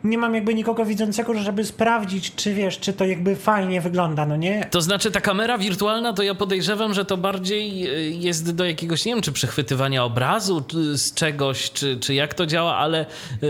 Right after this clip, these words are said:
Speaker 2: no
Speaker 1: To jest takie okienko, które my możemy sobie na przykład ustawić, nie wiem, na, y, naszym, y, koncie bankowym, y, na, oczywiście na saldzie i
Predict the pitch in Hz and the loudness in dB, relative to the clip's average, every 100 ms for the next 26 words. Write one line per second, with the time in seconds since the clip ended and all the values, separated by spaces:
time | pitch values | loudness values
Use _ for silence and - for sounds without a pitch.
0 | 147 160 208 196 208 240 285 285 262 240 | 0 0 0 0 0 0 0 0 0 0
1 | - 311 277 247 233 233 233 233 226 240 | 2 2 2 0 0 0 2 2 0 0
2 | 226 233 233 - 226 202 196 240 226 220 | 0 -2 -2 0 -2 -2 0 0 0 0
3 | 233 220 208 208 208 202 202 196 - 180 | 0 2 2 2 2 2 0 -2 -4 -2
4 | 202 196 202 202 208 202 208 208 220 220 | 0 2 0 0 0 0 -2 0 0 0
5 | 208 196 - 226 214 180 170 170 151 165 | -2 -4 0 0 0 0 0 0 0 0
6 | 151 139 180 180 175 175 170 165 170 180 | -4 -2 -2 0 0 0 0 -2 -4 -4
7 | 165 - 185 180 196 147 165 165 - - | -4 -2 0 2 0 2 -2 -4 -8 -20
8 | - - 170 175 170 | -20 -12 -2 0 0